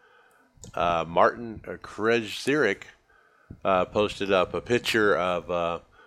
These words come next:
running the Nissan G T P at M-, Mount Panorama. Uh, on the pavement, there's a big ol', uh, uh, grass, uh, kinda skid mark, and you can see the grass and dirt clods in it, and it's kind of an odd look.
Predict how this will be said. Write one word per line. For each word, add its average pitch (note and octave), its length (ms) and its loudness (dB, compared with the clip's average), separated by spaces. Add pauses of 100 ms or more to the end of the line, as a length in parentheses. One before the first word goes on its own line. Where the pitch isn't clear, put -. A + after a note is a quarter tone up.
(640)
running G2 380 0
the F2 120 -2
Nissan G#2+ 720 2
G G2+ 220 -6
T G#2 260 -10
P A2+ 420 -4
at F2 300 2
M-, G2 140 -4
Mount G2+ 320 0
Panorama. G2 880 2 (480)
Uh, F2+ 360 2 (100)
on B2 300 2
the A#2+ 80 0
pavement, A#2+ 640 -2
there's G#2 240 -2
a A2 80 0
big A2 320 0
ol', G2+ 340 2
uh, F2+ 360 -2 (920)
uh, F2 200 0
grass, G2 800 4
uh, F2+ 400 -4
kinda G2+ 320 -4
skid C#3+ 400 -4
mark, D#2+ 300 -4
and F2+ 120 -6
you F#2 100 -8
can F#2 140 -8
see A2 180 -4
the G2 120 -2
grass G2 560 4
and F2+ 160 -10
dirt G2+ 240 -2
clods F#2+ 420 2
in F#2+ 160 -4
it, G2 160 -4
and D#2+ 100 -10
it's - 380 -16
kind G#2+ 240 2
of D3 100 -2
an F2+ 120 0
odd G2+ 260 4
look. A2+ 460 -6